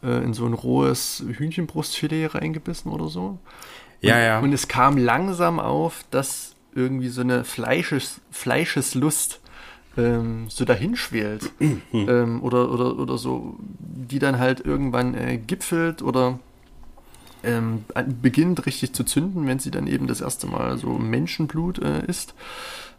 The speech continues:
Speaker 1: Ähm, und dass dann so nach einer Dreiviertelstunde dieses Kannibalen-Ding aufgemacht wird,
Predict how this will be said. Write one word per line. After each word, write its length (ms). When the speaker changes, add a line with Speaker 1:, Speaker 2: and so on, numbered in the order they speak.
Speaker 1:
Ähm, 960
und 560
dass 220
dann 160
so 400
nach 160
einer 120
Dreiviertelstunde 760
dieses 640
Kannibalen-Ding 1120
aufgemacht 680
wird, 220